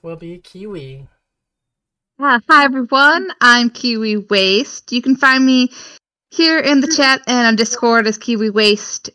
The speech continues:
Speaker 2: and on Twitter as Waste Kiwi. And you can check me on, check me every Thursday morning, um, here on Cyber Nation, playing in the Eddies and Elflands campaign. And,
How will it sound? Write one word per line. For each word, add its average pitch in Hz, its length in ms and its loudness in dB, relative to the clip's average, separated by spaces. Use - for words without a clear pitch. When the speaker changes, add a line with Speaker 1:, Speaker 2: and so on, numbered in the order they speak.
Speaker 2:
and 214 300 -2
on 214 240 4
Twitter 247 380 2
as 240 360 0
Waste 226 220 0
Kiwi. 269 320 -6
And 254 280 2
you 247 160 0
can 233 520 0
check - 260 -6
me 240 160 0
on, 214 380 4
check 226 180 -8
me 220 120 0
every 214 180 0
Thursday 254 480 2
morning, 262 560 2
um, 214 280 2
here 240 280 4
on 226 80 0
Cyber 233 260 2
Nation, 220 380 0
playing 226 240 2
in 214 120 2
the 202 140 -2
Eddies 226 280 2
and 226 100 -4
Elflands 214 400 0
campaign. 226 600 0
And, 277 500 0